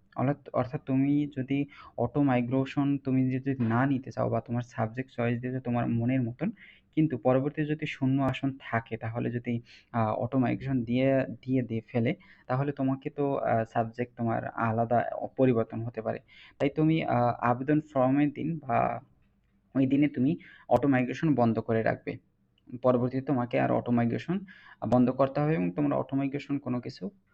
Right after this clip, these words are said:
হবে না। প্রার্থীর মেধাস্থান পছন্দক্রম অনুসারে সর্বশেষ অটো মাইগ্রেশন সম্পন্ন হওয়ার পর প্রাপ্ত বিভাগে ক্লাস শুরু করতে হবে। ভর্তিকৃত কোনো প্রার্থী ভর্তি বাতিল করতে হলে ভর্তি বাতিলের নিয়মাবলী মেনে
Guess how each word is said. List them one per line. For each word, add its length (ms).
হবে 200
না। 140
প্রার্থীর 400
মেধাস্থান 500
পছন্দক্রম 580
অনুসারে 300
সর্বশেষ 600
অটো 220
মাইগ্রেশন 460
সম্পন্ন 500
হওয়ার 360
পর 320
প্রাপ্ত 340
বিভাগে 460
ক্লাস 520
শুরু 380
করতে 380
হবে। 220
ভর্তিকৃত 600
কোনো 260
প্রার্থী 400
ভর্তি 340
বাতিল 320
করতে 340
হলে 280
ভর্তি 300
বাতিলের 380
নিয়মাবলী 400
মেনে 320